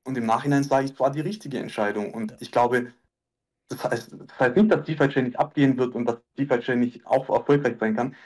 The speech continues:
Speaker 1: aber für uns war es zu dem Zeitpunkt die richtige Entscheidung und ist nach wie vor. Und ich glaube, dass die Leute jetzt auch langsam wieder, wieder hyped sind.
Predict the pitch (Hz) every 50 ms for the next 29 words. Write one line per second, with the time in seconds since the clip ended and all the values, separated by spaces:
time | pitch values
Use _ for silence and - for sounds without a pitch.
0 | - - - - 110 110 - - - 131 185 220 220 - 180 147 143 - - 123
1 | 127 135 139 143 143 135 131 127 - 123 110 107 - 113 117 117 - - 110 107
2 | 107 - 110 110 113 120 101 - 110 110 104 - _ - 110 113 117 - 117 110
3 | - - 110 113 110 - - _ _ _ _ - 117 107 - 135 143 143 - 143
4 | 143 - - 117 123 143 147 147 143 - 123 113 120 123 143 156 151 156 143 139
5 | 131 135 131 127 127 - - _ _ _ _ _ - 123 120 113 107 117 117 117
6 | 117 - - 104 95 92